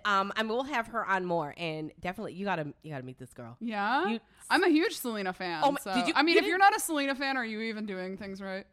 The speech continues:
Speaker 1: No, absolutely not. And I told her, I'm like, "This is amazing." Did you,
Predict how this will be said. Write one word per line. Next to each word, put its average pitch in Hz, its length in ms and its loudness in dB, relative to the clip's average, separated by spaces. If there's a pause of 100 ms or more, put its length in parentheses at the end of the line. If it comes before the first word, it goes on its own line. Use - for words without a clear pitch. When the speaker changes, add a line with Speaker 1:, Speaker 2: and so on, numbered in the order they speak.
Speaker 1:
No, 165 360 -8 (200)
absolutely 190 400 0
not. 196 260 0 (140)
And 185 120 0
I 185 80 2
told 196 300 -2
her, 226 60 2
I'm 196 120 0
like, 175 240 -4
"This 190 220 -4
is 370 140 -6
amazing." 170 560 -4
Did 262 180 -2
you, - 60 -20